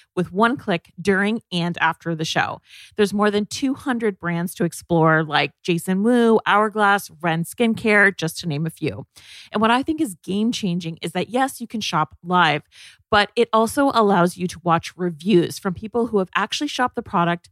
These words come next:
via the Flip app. And they're providing their honest feedback, the good, the bad, and the in-between. You'll also enjoy free shipping and returns. Plus, Flip has the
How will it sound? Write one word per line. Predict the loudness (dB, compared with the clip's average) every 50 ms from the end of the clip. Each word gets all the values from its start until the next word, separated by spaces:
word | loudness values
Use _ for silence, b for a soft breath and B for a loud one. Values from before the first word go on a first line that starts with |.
| _ _
via | -8 -2 2 2 2 2 2
the | -2 -4
Flip | -6 -8 -8 -8 -8 _ _
app. | -2 -2 -2 -2 -6 -12 B B B B B B B B B
And | 0 2 2 2 2
they're | 2 2
providing | 0 0 0 2 2 2 2 2
their | 0 0 0 0
honest | 0 0 0 -2 -4 -2
feedback, | -2 0 2 4 2 2 2 0
the | 0
good, | 2 4 4 4 2
the | 2
bad, | 2 4 4 4 2
and | 0 -4 -6 -6 -6
the | -8 -10 -12
in-between. | -12 -10 -10 -10 -10 -12 -14 -16 -16 -18 -20 -20 b b b b b b b
You'll | 2 4 4
also | 4 2 2 0 0 0 0
enjoy | 0 -2 -2 0 0 0 0 -2
free | -4 -6 -6 -4 -2 -2
shipping | -2 -2 -2 -2 -2 -2 -2 -2 -2
and | 0 0 0 0
returns. | 0 -2 -4 -4 -4 -2 -2 -2 -2 -4 -8 -8
Plus, | 0 2 2 2 2 0 -6
Flip | -2 0 0 0 0
has | -2 -2 0 0 0 -2
the | -6 -10